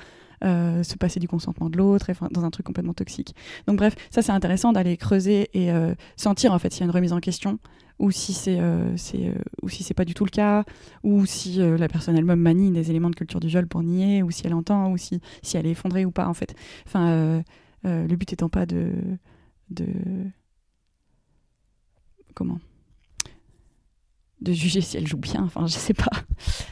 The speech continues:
Mais, euh, je pense que voilà, je pense qu'il y a cette dimension-là de, de tâter le terrain en fait, et en fonction de ça. Et, enfin, par exemple, ça nous est arrivé il y a pas très longtemps que un,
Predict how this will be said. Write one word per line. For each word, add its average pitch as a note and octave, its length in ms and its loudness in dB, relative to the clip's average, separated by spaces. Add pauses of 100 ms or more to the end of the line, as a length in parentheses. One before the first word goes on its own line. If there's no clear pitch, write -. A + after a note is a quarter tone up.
(180)
Mais, F3+ 240 4
euh, E3+ 420 2 (540)
je - 40 -8
pense A3 140 0
que A3 60 2
voilà, G3 180 4
je - 80 -8
pense G3+ 140 0
qu'il G#3 80 2
y - 20 4
a F#3+ 60 4
cette F3 180 -2
dimension-là F#3 540 0 (560)
de, F3+ 240 4
de E3+ 460 2 (680)
tâter F#3 200 0
le F3+ 60 0
terrain E3+ 280 0 (280)
en F3+ 100 0
fait, - 300 -10 (120)
et F#3 80 0
en F3+ 80 2
fonction F3+ 300 -2
de F3 40 -2
ça. F#3 140 -4 (280)
Et, - 280 -2 (480)
enfin, F#3+ 260 2
par F#3+ 140 4
exemple, G3+ 180 4
ça G3 100 0
nous F#3 140 2
est - 20 6
arrivé F3+ 220 2
il A3 60 4
y - 20 4
a F#3 60 2
pas F3+ 100 0
très - 160 -2
longtemps F3+ 340 2
que A3 300 4 (160)
un, F3+ 320 2